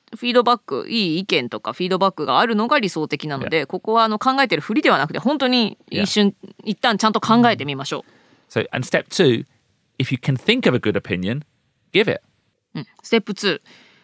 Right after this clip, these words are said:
Speaker 1: え、その、ふんと考えている間に、いいフィードバックとか意見を思いついたら、それを相手に伝えましょう。
Speaker 2: But if you cannot think of a good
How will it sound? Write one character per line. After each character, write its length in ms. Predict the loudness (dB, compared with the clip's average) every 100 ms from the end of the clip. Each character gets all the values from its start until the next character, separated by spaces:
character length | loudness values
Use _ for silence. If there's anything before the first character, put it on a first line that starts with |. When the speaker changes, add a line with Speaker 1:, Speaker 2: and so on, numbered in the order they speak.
| _ -10
Speaker 1:
え、 60 | -2
そ 100 | 2
の、 100 | 4
ふ 160 | 6
ん 40 | 4
と 100 | 4
考 200 | 4 4
え 80 | 4
て 80 |
い 40 | 2
る 80 | 2
間 260 | 2 0
に、 120 | 0 0 -2 -4 -4
い 340 | -2 0 -2
い 20 |
フ 80 | -6
ィ 60 | -4
ー 40 |
ド 80 | -2
バ 120 | -2
ッ 40 |
ク 140 | -4 -14
と 100 | -16
か 260 | -14 -14 -10
意 120 | -10
見 180 | -8 -8
を 40 |
思 160 | -6 -6
い 80 | -6
つ 120 | -8
い 120 | -6
た 120 | -4
ら、 60 | -2 0 0 -2 -10 _ _ _
そ 140 | -10 -8
れ 80 | -8
を 200 | -12 -12
相 160 | -12 -10
手 100 | -12
に 80 | -10
伝 220 | -4 -2
え 40 |
ま 100 | -2
し 100 | -6
ょ 140 | -10 -12 _ _ _ _
う。 40 |
Speaker 2:
But 100 | -8 -6
if 120 | -8
you 80 | -6
cannot 340 | 0 0 0 -4
think 300 | -6 -4 0
of 140 | 0 -2 -6
a 80 | -4
good 340 | 0 -2 -2